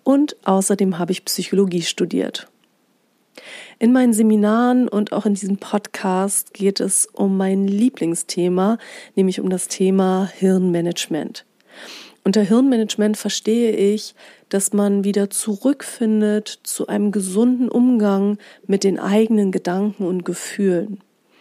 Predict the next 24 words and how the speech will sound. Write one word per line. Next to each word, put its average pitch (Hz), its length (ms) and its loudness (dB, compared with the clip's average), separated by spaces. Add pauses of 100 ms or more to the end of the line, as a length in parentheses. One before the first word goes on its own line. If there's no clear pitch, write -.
(180)
Es - 140 -10
geht 214 160 2
darum, 214 320 2
dass 190 160 -2
man 190 180 0
sein 180 460 0
eigenes 190 440 -2
Gehirn 220 560 2
versteht, 170 880 -2
dass - 180 -6
man 170 220 -4
weiß, 196 380 0
wie 175 80 -2
das - 280 -4
tickt - 400 -6 (460)
und 196 180 0
dass 202 180 -2
man 185 220 0
so 208 440 2
einen 190 220 0
guten 196 260 -2
Umgang 196 420 0
damit 170 240 -4
findet. - 520 -10